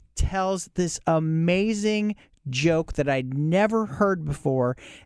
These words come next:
and I'm going to use it. I'm not gonna use it now. I'll let him use it, and 'cause I want you to go see this play 'cause it's really funny,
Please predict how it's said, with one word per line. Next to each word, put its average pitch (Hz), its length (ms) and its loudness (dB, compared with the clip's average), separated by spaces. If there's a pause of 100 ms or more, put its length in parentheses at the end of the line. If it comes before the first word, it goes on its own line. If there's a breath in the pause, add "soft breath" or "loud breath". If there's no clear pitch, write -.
and 139 160 0
I'm 170 200 0
going 190 200 0
to 170 80 -2
use 175 320 0
it. 113 300 -2
I'm 120 120 0
not 131 140 0
gonna 175 120 -2
use 180 100 0
it 151 100 -2
now. 139 200 2
I'll 127 60 0
let 143 180 -2
him 160 420 -2 (120)
use 120 300 0
it, 117 160 0 (460)
and 131 240 -2 (160)
'cause 151 180 -2
I 147 140 -2
want 156 180 -2
you 160 80 0
to 147 40 -2
go 151 100 2
see 147 140 -4
this 139 140 -4
play 127 200 -2
'cause 135 160 -6
it's 165 240 -6
really 196 300 2
funny, 165 400 -2